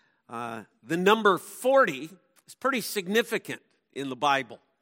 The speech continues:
It's used, uh, depending on versions, a hundred and forty-six times throughout the Bible. Uh, sometimes divided between forty years, that is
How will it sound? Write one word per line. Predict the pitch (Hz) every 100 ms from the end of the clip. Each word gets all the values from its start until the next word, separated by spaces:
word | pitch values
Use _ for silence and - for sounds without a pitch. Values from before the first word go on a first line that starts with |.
| _
It's | -
used, | 120 151 226 208 202 196 - 170
uh, | 147 143 - _
depending | 131 - 226 180
on | 165 160 135
versions, | 113 185 175 147 147 160
a | 151 139
hundred | 208 202 196
and | 165 143
forty-six | - 185 214 190 139 - 202 - - -
times | - 190 180 156 101 _ - - _ _ _ _ _ _ _ _
throughout | - 135 147 180 -
the |
Bible. | 139 151 156 131 107 _ _ _ - _
Uh, | 92 95
sometimes | 98 - 180 175 - 190 175 170 139 117
divided | 147 120 170 175 180 165 - _ _ -
between | 147 - 180 165
forty | 143 - 190 185
years, | 156 131 147 247 208 165 208 226 -
that | 151 175
is | 165 139